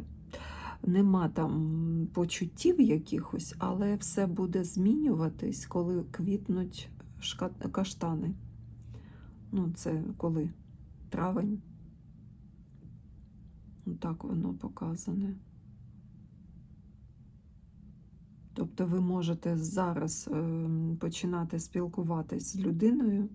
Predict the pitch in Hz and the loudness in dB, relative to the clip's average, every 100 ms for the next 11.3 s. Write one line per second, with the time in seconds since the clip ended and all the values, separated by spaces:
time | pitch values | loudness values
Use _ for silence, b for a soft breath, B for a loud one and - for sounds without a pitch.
0 | B B B B B B 165 160 156 - | B B B B B B 0 0 -2 0
1 | 156 160 - 165 151 151 - - 220 262 | 0 0 2 4 4 0 -2 2 4 6
2 | 185 175 165 160 160 - 160 151 - 170 | 4 2 2 0 0 0 0 0 -2 -4
3 | - - - - - - - - 208 - | -4 -8 -4 -4 -4 -12 -8 2 2 4
4 | - 196 190 196 214 180 170 165 180 - | 4 6 6 6 6 6 4 2 0 2
5 | - 156 - 151 - B B B B B | 2 2 0 -2 -2 B B B B B
6 | B - 190 220 226 196 190 165 170 160 | B 0 2 4 6 4 2 2 2 2
7 | 170 175 - - 190 - - - - - | 2 0 -4 -4 -6 -6 -16 -18 -20 -8
8 | - - 170 170 - 165 170 208 - 214 | -6 -4 -4 -4 0 2 4 0 2 4
9 | 233 202 214 190 208 185 190 185 165 180 | 4 4 2 0 0 2 4 4 4 2
10 | 185 - 156 - 170 196 165 - - - | 0 0 -4 -2 0 0 0 -2 -2 -2
11 | 175 - - | -4 -8 -16